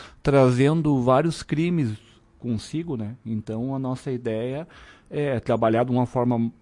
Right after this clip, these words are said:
mais intensiva sobre isso pra, pra diminuir mesmo os índices, pra melhorar a, a segurança da comunidade. Não só em Vacaria, né? Todos os municípios que pertencem ao décimo Batalhão, total de vinte, e todo o estado do Rio Grande do Sul.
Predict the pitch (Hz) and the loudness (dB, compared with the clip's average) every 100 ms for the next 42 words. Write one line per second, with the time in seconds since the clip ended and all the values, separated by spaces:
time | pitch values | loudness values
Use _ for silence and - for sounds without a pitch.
0 | _ 117 117 143 151 156 147 127 123 - | _ 2 2 2 -4 -6 -6 -6 -6 -6
1 | 127 151 151 - 120 110 110 113 - 135 | -6 -6 -6 -8 -10 -6 -8 -8 -12 -10
2 | 151 151 - 165 151 170 151 175 160 165 | -10 -10 -8 -6 -2 -2 0 0 0 0
3 | 156 117 120 139 - 151 147 147 156 147 | -2 -2 -4 -4 -6 -6 -4 -2 2 2
4 | 127 139 151 123 107 - - 123 127 135 | 2 0 0 -2 -4 -14 -8 -6 -4 -2
5 | 135 123 127 127 120 113 123 123 139 139 | 0 2 0 -4 -6 -4 -6 -6 -6 -4
6 | 104 90 - 139 160 220 - 214 208 208 | -4 -6 -10 -2 4 6 6 4 4 2
7 | 175 175 202 117 - 156 180 165 147 131 | 2 2 2 2 4 4 4 0 0 -2
8 | - 143 143 - 123 117 113 120 127 - | 0 -2 -4 -6 -2 -2 -2 -2 -4 -6
9 | 104 - - - 110 113 113 110 123 120 | -12 -14 -20 -8 -4 -2 -2 -2 -4 -2
10 | 113 123 113 117 156 131 - 113 131 139 | -2 -2 -2 -2 -4 -6 -4 -2 -2 -2
11 | 131 170 - - 190 190 156 156 170 - | -2 -4 -6 2 2 6 6 6 4 4
12 | 131 135 135 135 147 - 87 | 4 6 6 4 0 -2 -4